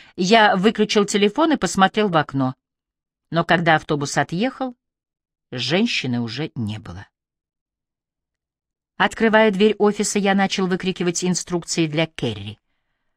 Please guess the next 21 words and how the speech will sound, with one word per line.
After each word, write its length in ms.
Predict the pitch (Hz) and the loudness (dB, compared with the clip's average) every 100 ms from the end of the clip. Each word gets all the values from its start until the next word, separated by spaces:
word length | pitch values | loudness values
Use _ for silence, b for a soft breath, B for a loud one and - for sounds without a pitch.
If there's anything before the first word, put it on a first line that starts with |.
| _ _ | _ _
"Позвони 560 | 170 190 196 214 226 226 - | 0 2 4 4 4 2 2
Остерлицу 840 | 208 226 - 220 208 220 214 214 | 2 2 2 0 2 0 0 0
и 20 | |
узнай, 460 | 208 190 185 208 208 | 2 2 2 2 0
сможет 560 | - - 196 214 220 214 | -2 0 4 4 2 2
ли 80 | 220 | 4
он 140 | 214 | 4
давать 340 | 190 190 202 | 4 4 2
показания 640 | - 196 185 175 196 208 202 | -2 0 0 2 2 4 2
на 100 | 185 | 0
суде 440 | - 170 185 196 | -2 0 0 -2
Вейланда. 720 | 170 175 202 156 123 110 101 - _ _ _ _ _ _ _ _ _ - | 0 4 4 2 -2 -8 -12 -20 _ _ _ _ _ _ _ _ _ 0
Достань 560 | 175 180 - 208 226 | 2 2 2 2 4
список 500 | 233 - 214 208 214 | 2 -2 -2 -2 -2
людей, 400 | 202 196 170 214 | 0 0 2 2
которые 400 | - 190 196 196 | 2 -2 0 -2
подавали 540 | 185 185 180 180 185 180 | 0 0 2 2 2 -2
в 40 | |
суд 300 | - 214 220 | -2 -2 -2
на 80 | 226 | 0
компанию 720 | 175 165 - 185 202 202 | 0 0 2 2 2 0